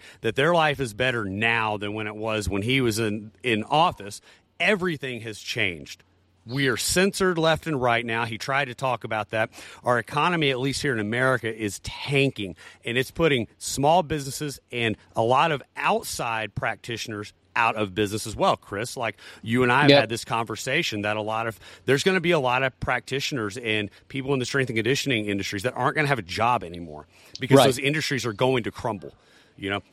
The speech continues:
Speaker 1: And so it's one of those things where you may not like what the guy, how the guy presented it, but his policies and what he did worked.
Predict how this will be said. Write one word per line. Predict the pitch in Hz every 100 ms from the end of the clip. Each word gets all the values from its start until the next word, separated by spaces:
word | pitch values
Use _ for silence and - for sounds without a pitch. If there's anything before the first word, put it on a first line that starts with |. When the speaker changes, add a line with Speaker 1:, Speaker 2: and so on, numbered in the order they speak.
| -
Speaker 1:
And | 139
so | 175 143 135 - _ _
it's | 143 127
one | 143 156
of |
those | 143 -
things | 147 135
where | 131 135 120 _ _ _ _ _ _ _ _ _
you | 104 180
may | 302 269
not | 226
like | 165 175 -
what | 175
the | 117
guy, | 120 139 139 113
how | - 143
the | 151
guy | 147 156
presented | - 107 117 151 170
it, | - _ _ 95 107
but | 131
his | 190 240
policies | - 165 190 160 - 123 113
and | 110
what | 120 117
he | 143
did | 110 131 87
worked. | 90 98 - _